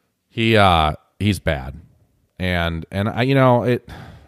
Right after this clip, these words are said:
the problem was, is what you had there with Gruden. Gruden was so great and nuts that no matter what's happened afterwards, they've all been terrible because you're comparing them to Gruden.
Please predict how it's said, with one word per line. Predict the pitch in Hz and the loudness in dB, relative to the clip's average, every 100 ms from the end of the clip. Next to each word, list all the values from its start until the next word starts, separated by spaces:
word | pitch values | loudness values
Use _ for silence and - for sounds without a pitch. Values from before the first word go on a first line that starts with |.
| _ _ _ _ _ _ _ _ _ _ - | _ _ _ _ _ _ _ _ _ _ -14
the | 107 | -6
problem | - 135 143 151 | 2 2 4 2
was, | 139 139 120 | 4 2 0
is | 95 | -4
what | 104 117 | -4 -2
you | 107 | -2
had | 87 95 98 98 | -2 0 0 0
there | 107 107 | -2 0
with | 90 85 - | 0 -4 -6
Gruden. | - 95 113 117 - _ _ _ _ _ _ _ _ _ | -6 -4 -4 -6 -8 _ _ _ _ _ _ _ _ _
Gruden | 127 151 | 0 2
was | 135 110 | 2 -2
so | - 110 101 | 0 2 2
great | 92 87 98 - _ _ _ _ _ _ _ _ _ - | 2 0 -2 -4 _ _ _ _ _ _ _ _ _ -8
and | 98 92 | -4 -2
nuts | 92 98 - - - _ _ _ _ _ | 0 -2 -4 -12 -14 _ _ _ _ _
that | 95 95 92 _ - | -6 -6 -6 _ -8
no | 107 | -4
matter | 120 127 104 | 0 2 2
what's | 101 110 - | 2 2 0
happened | 98 95 90 | -2 -2 -4
afterwards, | 85 87 104 101 101 - | -4 -4 -4 -2 -4 -4
they've | 98 | 0
all | 110 110 | 0 0
been | 98 | -2
terrible | - 107 104 92 | -4 -4 -4 -6
because | 82 92 | -8 -10
you're | 82 | -10
comparing | 95 80 85 85 | -12 -10 -8 -8
them | 76 | -10
to | |
Gruden. | 71 78 73 69 | -10 -10 -10 -12